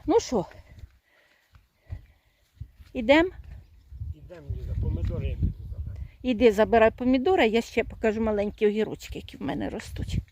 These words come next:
Speaker 1: І підемо у двір, мокро. Так мокро. Отут, он там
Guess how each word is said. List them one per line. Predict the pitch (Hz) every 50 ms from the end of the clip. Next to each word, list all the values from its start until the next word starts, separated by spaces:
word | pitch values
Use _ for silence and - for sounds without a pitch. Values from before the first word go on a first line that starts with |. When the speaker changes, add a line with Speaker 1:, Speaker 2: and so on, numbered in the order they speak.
| _ _ _ - - - - _ _ - - - - - - - - - - - - - - - - - - - - - - - - - - - - - - - _ _ _ _
Speaker 1:
І | - 330 349
підемо | - 262 196 185 247 262 262 - - - - - - - - -
у | - - 269
двір, | 220 190 190 208 208 190 202
мокро. | 262 262 247 - - - 214 - - _ _ _ _ _ _ _ _ _ _ _ _ _ _ _ _ _ _ _ _ _ _ _ _
Так | - 311 302 - -
мокро. | 254 247 220 - - 214 208 190 - - - _ _ _ _ _ _ _ _ _ _ - - - - - _ _ _ _ _ _ _ - - - - - - - - -
Отут, | - 240 - - 226 - - - _ _ _ _ _ _ _ _ _ _ _ _ -
он | - 233 226
там | - - 233 220 220 190